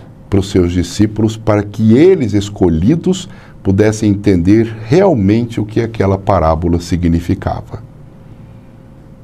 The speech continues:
Jesus dava aos seus apóstolos, aos seus discípulos, como ele dá a nós hoje pelo Espírito Santo que nós recebemos em nosso batismo, a chave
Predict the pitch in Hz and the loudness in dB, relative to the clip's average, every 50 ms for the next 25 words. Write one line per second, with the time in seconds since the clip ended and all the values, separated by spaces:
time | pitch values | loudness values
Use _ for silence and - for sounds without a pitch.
0 | - - - - - - - 85 82 80 90 104 123 147 151 - - - - - | -20 -20 -20 -20 -18 -8 -4 -2 0 2 2 2 2 2 0 -2 -8 -14 -18 -20
1 | - - - - - - 73 90 98 110 123 139 143 147 160 160 165 165 165 - | -20 -20 -20 -14 -6 -2 0 2 4 4 4 2 2 2 2 2 0 -2 -4 -10
2 | - - - 101 95 - - - - 139 175 185 185 185 185 - - 113 113 117 | -8 -4 -2 -2 -2 -2 -2 0 2 2 2 2 0 0 -2 0 0 2 2 0
3 | 113 - - 123 120 117 135 139 - - - - - - - - 147 185 190 175 | -2 -4 -6 -4 -4 -4 -4 -8 -10 -10 -10 -8 -8 -4 0 2 2 2 2 0
4 | 175 175 170 - - 120 120 120 - 104 98 98 95 - - - - - - - | -2 -4 -4 -2 -2 -2 -2 -2 -4 -4 -4 -4 -4 -8 -12 -18 -20 -20 -20 -20
5 | - - - - - - - - - - 107 104 104 101 101 95 90 98 104 127 | -20 -20 -20 -20 -20 -20 -20 -6 -2 0 2 4 4 2 2 2 2 2 2 2
6 | 143 147 135 131 131 135 127 101 95 101 107 123 135 135 127 127 120 - 110 101 | 2 2 4 4 4 2 2 2 2 4 4 4 4 2 0 -2 -2 0 2 2
7 | 95 92 - - - - 101 95 90 - - 90 - - - 98 98 95 98 - | 2 0 -2 -2 -2 0 0 0 0 -2 -4 -8 -6 -2 0 0 0 0 -2 -4
8 | 90 90 90 87 - 92 87 - - 87 80 80 87 87 87 85 85 85 85 85 | -2 -2 -2 -2 -2 -2 -2 -2 0 -2 0 2 2 2 2 2 2 2 2 2
9 | 85 85 - 90 80 78 80 78 - - - 95 101 110 110 110 113 110 110 - | 0 0 -2 -2 -2 0 0 -2 -2 -2 0 2 2 2 2 0 -2 -2 -2 -2
10 | - - 113 127 143 156 160 156 170 175 175 175 | -2 0 2 2 2 2 0 -2 -2 -4 -4 -4